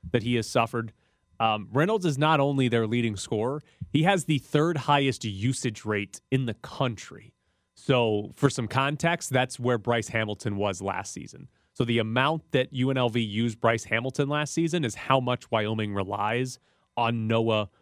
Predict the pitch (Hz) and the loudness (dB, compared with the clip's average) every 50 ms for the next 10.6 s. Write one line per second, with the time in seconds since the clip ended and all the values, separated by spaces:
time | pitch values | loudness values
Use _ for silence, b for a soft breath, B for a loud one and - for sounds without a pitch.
0 | _ _ _ _ _ - 98 92 104 120 110 98 - - - - - - - _ | _ _ _ _ _ -10 -2 4 6 6 6 4 0 -8 -14 -16 -18 -20 -20 _
1 | _ - - 127 123 131 143 156 156 156 151 147 135 120 - 123 117 120 113 107 | _ -4 -2 0 4 4 4 4 4 4 4 4 2 2 2 0 0 0 0 -2
2 | 98 - - - 151 143 135 131 135 131 123 123 - _ - 123 113 107 92 - | -4 -2 4 8 8 8 8 6 4 4 2 2 0 _ -2 -2 -2 -2 -2 -4
3 | - 113 - - 110 104 98 104 104 107 104 92 95 95 92 101 123 127 - - | -6 -4 -2 -2 -2 0 0 0 0 0 -2 -4 -6 -6 -2 0 0 0 0 -2
4 | 101 92 87 - - 110 - 95 104 104 - - - 90 101 95 92 87 - - | -4 -6 -6 -6 -6 -6 -4 -2 -2 -2 -2 -4 -6 -6 -6 -6 -6 -4 0 2
5 | 175 185 175 160 - - b b b b b b b 165 180 185 185 175 165 - | 4 4 4 2 0 -4 b b b b b b b 4 4 4 4 2 0 0
6 | - 151 147 143 139 131 117 - 143 135 131 - 120 127 120 117 - - 131 117 | 2 2 2 2 2 0 0 2 2 2 2 2 0 0 0 0 0 0 0 0
7 | 113 110 127 143 135 - 123 101 98 104 92 113 107 95 101 110 107 110 110 107 | 2 2 2 2 2 2 0 0 0 0 0 0 0 0 0 0 0 2 0 0
8 | 104 98 95 - - 120 123 - - - 113 95 95 92 - - - 139 135 135 | -2 -4 -2 0 0 0 0 0 -2 -2 -2 -2 -2 -4 -6 -2 2 2 2 2
9 | 120 - 131 123 123 - - - 131 117 104 98 85 - 120 131 156 165 165 160 | 0 0 0 0 0 0 -2 0 0 0 0 -2 -2 0 2 2 2 2 2 0
10 | 165 165 - - - 160 156 143 135 151 147 143 | 0 -2 -2 0 2 2 2 2 2 0 -2 -2